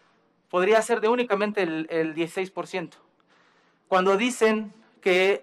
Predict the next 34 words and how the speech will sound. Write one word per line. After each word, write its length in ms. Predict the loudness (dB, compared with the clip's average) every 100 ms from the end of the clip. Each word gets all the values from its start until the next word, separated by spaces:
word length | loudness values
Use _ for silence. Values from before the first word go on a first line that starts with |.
| -6
el, 640 | -2 0 0 -2 -4 -6 -4
la 200 | -4 -2
C 140 | -4
F 400 | -4 0 2 2
E 40 |
no 120 | 0 -4
está 220 | -4 -6
muriendo, 580 | -6 -8 -6 -4 -6 -8 _
están 260 | -6 -6 -4
mintiendo, 580 | -8 -2 -2 -2 -8 -16 _ _ _
porque 200 | -8 -2
la 120 | 0
fueron 320 | 2 4 4 4
acabando 460 | 2 2 2 0
poco 280 | 0 0 2
a 100 | 0
poco 220 | 0 0
y 80 | 0
ha 60 | 0
estado 420 | 0 0 0 -4 _ _
muriendo 360 | -8 -6 -6 -6
poco 360 | -6 -4 -2
a 100 | -2
poco. 220 | -2 -4 -2
Y 60 |
esta 200 | -2 0
reforma 480 | 0 0 -2 0 -4
precisamente 640 | -8 -10 -8 -8 -10 -16 -18 _ _ _ _ 2
va 160 | 4
a 40 | 4
evitar 520 | 0 0 2 0 -6 _ _
o 100 | -6
pretende 520 | -4 -4 -4 -4 -6
evitar, 500 | -6 -8 -2 -2 -4